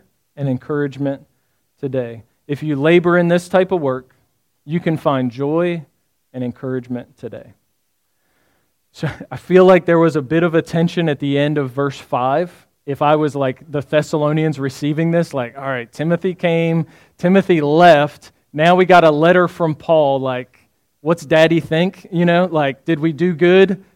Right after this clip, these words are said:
Di-, is he gonna say we did good, or is he gonna be like, 'Hey, Timothy told me what's going on, let's fix this, this, and this,' like he did with the Corinthians," right?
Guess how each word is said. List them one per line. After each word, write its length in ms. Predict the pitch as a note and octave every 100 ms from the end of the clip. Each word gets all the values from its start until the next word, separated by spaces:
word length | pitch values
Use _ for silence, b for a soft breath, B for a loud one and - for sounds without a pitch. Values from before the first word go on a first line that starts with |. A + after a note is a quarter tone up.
| _
Di-, 180 | - F3
is 140 | F3 D#3
he 100 | E3+
gonna 160 | F3
say 240 | E3 F3 F3+
we 100 | F3
did 240 | F3+ D#3+
good, 220 | F#3 G3
or 60 | F#3+
is 80 | F3
he 80 |
gonna 80 | E3+
be 100 | E3+
like, 160 | E3+ D#3+
'Hey, 160 | G3+
Timothy 400 | F#3 A#3+ A3 A3
told 220 | G3 G#3 G#3+
me 100 | G#3
what's 200 | G3+ -
going 260 | G#3 G3+
on, 220 | G#3 G#3 G3+ B
let's 220 | F3+ G3+ -
fix 260 | G#3 F#3+
this, 300 | F3 G3+ G3
this, 240 | G3 F#3+ F3+
and 100 | E3
this,' 380 | G#3+ G#3 -
like 180 | D#3+ D#3+
he 60 | D#3+
did 160 | E3
with 160 | E3+ E3
the 240 | E3 D3+ D3
Corinthians," 600 | E3 F3+ G3+ G3+ G3+ - b b
right? 280 | D#3+ F3 F3+